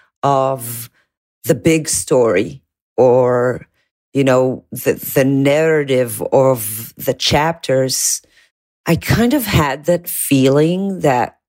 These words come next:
my journey began in losing babies, and losing those babies kind of presented me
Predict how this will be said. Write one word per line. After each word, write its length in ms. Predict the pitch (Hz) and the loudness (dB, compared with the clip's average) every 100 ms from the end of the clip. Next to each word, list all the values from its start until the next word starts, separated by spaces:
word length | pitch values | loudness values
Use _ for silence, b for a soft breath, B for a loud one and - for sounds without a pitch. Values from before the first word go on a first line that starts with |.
| _ _ - | _ _ -6
my 420 | 156 143 143 135 | -2 0 0 -2
journey 540 | 151 - 165 175 185 185 | -4 0 2 2 0 0
began 840 | 151 110 139 127 135 135 135 127 _ _ _ _ | -2 2 2 4 2 0 -4 -8 _ _ _ _
in 480 | - 139 131 135 127 - | 2 4 4 2 -4 -4
losing 680 | 135 139 151 143 196 190 | 0 4 4 2 2 2
babies, 760 | 180 185 196 190 214 208 - - _ _ _ _ _ _ _ _ | 2 2 2 -2 -2 0 -2 -6 _ _ _ _ _ _ _ _
and 400 | - 147 139 143 | 0 2 2 0
losing 560 | 147 170 156 175 175 170 | 2 2 2 0 2 2
those 380 | 160 160 160 147 | 2 2 0 0
babies 960 | 131 147 160 185 202 208 190 - - - _ _ _ _ _ _ _ _ | 2 2 2 0 0 0 0 -2 -4 -10 _ _ _ _ _ _ _ _
kind 320 | - 147 143 | 0 2 2
of 200 | 165 139 - _ _ | -2 -6 -18 _ _
presented 800 | - 156 139 135 147 160 139 - | 0 0 2 0 0 -4 -6 -4
me 320 | 156 151 147 | 0 2 0